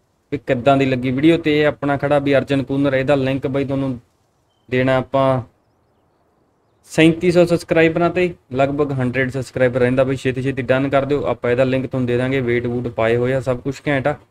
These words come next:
ਤੇ ਕਹਿੰਦੇ ਮੁੰਡਿਓ last video ਜੇ ਤੁਸੀਂ ਨਹੀਂ ਦੇਖੀ ਤਾਂ ਤੁਹਾਨੂੰ I button ਦੇ ਉੱਪਰ ਤੁਹਾਨੂੰ ਇੱਕ ਲਿੰਕ ਮਿਲ ਜੂਗਾ,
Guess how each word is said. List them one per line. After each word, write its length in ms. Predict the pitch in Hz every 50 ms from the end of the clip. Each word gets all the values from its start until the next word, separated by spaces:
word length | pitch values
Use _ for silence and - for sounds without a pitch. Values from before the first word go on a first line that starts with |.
| _ _ _ _ _ _ _ _ _ -
ਤੇ 380 | 113 113 113 113 117 117 110 113 -
ਕਹਿੰਦੇ 240 | - 143 143 147 147
ਮੁੰਡਿਓ 380 | 143 143 143 160 165 160 156 123
last 360 | 107 131 131 139 131 - 160
video 260 | 151 156 165 170 165
ਜੇ 160 | 156 160 160
ਤੁਸੀਂ 240 | 156 156 156 156 156
ਨਹੀਂ 200 | 151 156 165 165
ਦੇਖੀ 300 | 165 160 160 170 170 165
ਤਾਂ 140 | 160 160 147
ਤੁਹਾਨੂੰ 300 | - 147 147 151 151 151 -
I 180 | 135 143 151 151
button 280 | 151 147 147 151 156 143
ਦੇ 80 | 156
ਉੱਪਰ 220 | 147 139 - 151 147
ਤੁਹਾਨੂੰ 260 | 156 147 151 151 151
ਇੱਕ 220 | 143 - - 151 147 147 147 135 - - 135
ਲਿੰਕ 320 | 127 135 143 151 - 160
ਮਿਲ 200 | 143 127 120 120
ਜੂਗਾ, 280 | 123 139 139 143 156 -